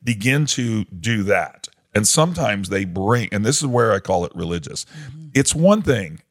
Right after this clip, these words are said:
Speaker 1: if you bring a scri-, a scriptural principle to someone that's failing in a script, in an area, and you're wanting to help them.
Speaker 2: Mm-hmm.
Speaker 1: And they can get bothered by that. They may even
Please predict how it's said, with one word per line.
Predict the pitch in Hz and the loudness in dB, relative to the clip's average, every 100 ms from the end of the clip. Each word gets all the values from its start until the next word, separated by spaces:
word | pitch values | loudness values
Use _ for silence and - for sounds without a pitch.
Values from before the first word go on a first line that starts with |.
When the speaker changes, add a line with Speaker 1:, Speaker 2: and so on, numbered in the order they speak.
| - | 0
Speaker 1:
if | 107 | 2
you | 113 135 | 4 2
bring | 117 104 101 | 2 -2 -4
a | |
scri-, | - - 95 92 - | -8 -6 -4 -4 -4
a | - | -8
scriptural | - 120 113 107 | -2 -2 -2 -6
principle | 85 - 101 - - - - - - _ | -4 -2 -2 -2 -6 -10 -10 -18 -20 _
to | - | 0
someone | 92 - 98 90 82 | 2 4 2 0 -4
that's | 85 87 | -6 -6
failing | - 101 95 87 90 | -2 0 0 -2 -6
in | 78 | -8
a | |
script, | - 104 - - | -2 0 0 -2
in | 95 | -2
an | 80 | -2
area, | 90 90 80 82 - - - _ | -2 -2 -2 -4 -6 -18 -20 _
and | 101 101 | -2 0
you're | 104 | -2
wanting | 95 98 95 85 | 0 2 0 -4
to | - | -8
help | - - 71 - | -8 -6 -6 -8
them. | - - _ | -14 -14 _
Speaker 2:
Mm-hmm. | 180 165 151 | -12 -10 -2
Speaker 1:
And | 92 110 | 0 2
they | 151 | 2
can | 190 214 185 | 2 -4 -4
get | - - - 98 | 2 2 0 0
bothered | 101 90 92 | 2 2 -2
by | 82 85 | -4 -4
that. | 80 104 101 | -4 -6 -6
They | 101 | -6
may | 92 | -4
even | 104 139 131 | -4 -4 -6